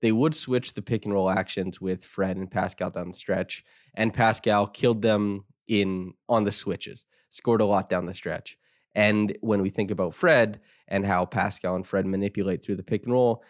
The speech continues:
Fred started ghosting some screens. If they wanted to overload on Pascal,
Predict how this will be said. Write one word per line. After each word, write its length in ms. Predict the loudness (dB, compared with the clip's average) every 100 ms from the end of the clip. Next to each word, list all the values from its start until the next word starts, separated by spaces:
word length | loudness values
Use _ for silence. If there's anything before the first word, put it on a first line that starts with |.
| _
Fred 340 | _ 2 2 4
started 380 | 2 2 2 0
ghosting 420 | -2 0 -2 -4
some 160 | -6
screens. 600 | -6 0 4 4 4 0 -6 _ _
If 180 | -6 0
they 120 | 2
wanted 320 | 4 2 0
to 80 | 0
overload 420 | 0 0 0 0
on 100 | -2
Pascal, 720 | 0 0 0 -2 -2 -2 -8